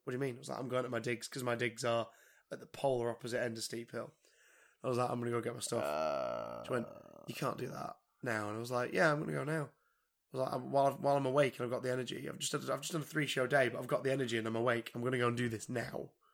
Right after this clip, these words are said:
Speaker 2: It needs to be done.
Speaker 1: Yeah, she's like, "Oh, I'm coming with you then. I don't want you walking around this time on your own." I was like, "All right, fair enough."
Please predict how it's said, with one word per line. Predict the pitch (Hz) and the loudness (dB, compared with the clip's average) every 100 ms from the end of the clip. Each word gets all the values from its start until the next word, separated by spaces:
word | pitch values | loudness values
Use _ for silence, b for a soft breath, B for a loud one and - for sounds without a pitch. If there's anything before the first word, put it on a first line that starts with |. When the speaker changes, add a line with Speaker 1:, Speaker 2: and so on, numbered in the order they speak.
| _ - - | _ -20 -8
Speaker 2:
It | 127 | -4
needs | 120 143 131 | 4 4 4
to | |
be | 135 | 2
done. | 120 135 127 | 8 10 10
Speaker 1:
Yeah, | 131 120 120 | 8 6 4
she's | - 135 | 0 8
like, | 135 131 127 | 12 12 12
"Oh, | 139 131 | 8 6
I'm | 127 | 4
coming | - 135 | 0 2
with | 127 | 2
you | 123 | 2
then. | 120 120 | 2 4
I | |
don't | 123 | 4
want | 127 | 4
you | 127 | 4
walking | 120 120 | 4 4
around | 120 120 | 2 2
this | 117 | 0
time | - 135 | 0 0
on | 123 | 2
your | 117 | 2
own." | 117 | 2
I | 117 | 0
was | 120 | -2
like, | 123 | 2
"All | |
right, | 143 135 | 2 2
fair | - 143 | 4 6
enough." | 127 127 | 6 2